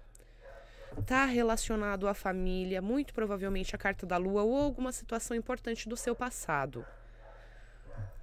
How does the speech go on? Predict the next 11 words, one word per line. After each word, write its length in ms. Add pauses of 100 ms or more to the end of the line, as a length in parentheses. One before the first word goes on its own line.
(640)
É 80
como 560
se 600
uma 200
família, 540
um 80
casal, 400
um 220
grupo 400
tentasse 580
alcançar 800